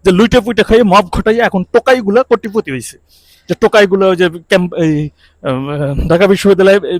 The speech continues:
বিভিন্ন, আহ, হলের ক্যাম্পাসে গিয়ে খাইতো, হ্যাঁ, ক্যান্টিনে গিয়ে খাইতো তিরিশ টাকা, চল্লিশ টাকা, ওই টোকাইগুলো এখন, আহ, ওই, আহ, কি হিরাজিলে খায়, রেস্টুরেন্টে খায়, রেস্তোরাঁ খায়, এগুলো আমি দেখাইতে পারবো। কিন্তু উনি আঠারো কোটির মানুষের, এটা আপনারা বলতে পারেন না, এটা, এটা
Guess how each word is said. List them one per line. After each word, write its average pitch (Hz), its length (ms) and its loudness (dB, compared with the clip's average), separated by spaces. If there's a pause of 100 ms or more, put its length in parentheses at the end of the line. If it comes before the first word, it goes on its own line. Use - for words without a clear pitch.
(100)
বিভিন্ন, 185 280 -2
আহ, 147 560 -2
হলের 175 200 4
ক্যাম্পাসে 180 380 -2
গিয়ে 180 500 -2 (100)
খাইতো, 202 280 2 (640)
হ্যাঁ, 320 160 -2 (280)
ক্যান্টিনে 196 360 0
গিয়ে 190 200 2
খাইতো 208 220 2
তিরিশ 190 300 -6
টাকা, 196 180 -2
চল্লিশ 208 340 0
টাকা, 220 120 0
ওই 196 140 2
টোকাইগুলো 208 420 2 (100)
এখন, 180 180 -2
আহ, - 580 -12 (140)
ওই, 202 100 4 (220)
আহ, 165 120 2 (960)
কি 170 80 -4 (100)
হিরাজিলে 185 420 4
খায়, 127 220 -4 (480)
রেস্টুরেন্টে 175 420 0
খায়, 151 100 0
রেস্তোরাঁ 175 340 -2
খায়, 190 120 0
এগুলো 240 200 -4
আমি - 80 -2
দেখাইতে 135 280 0
পারবো। 156 140 -2
কিন্তু 226 140 -6
উনি 233 120 0
আঠারো 196 300 0
কোটির 285 280 -8 (100)
মানুষের, 180 300 -2
এটা 170 200 0 (400)
আপনারা 165 220 0
বলতে 165 280 2
পারেন 190 260 2
না, 220 120 2
এটা, 175 120 2 (240)
এটা 147 120 0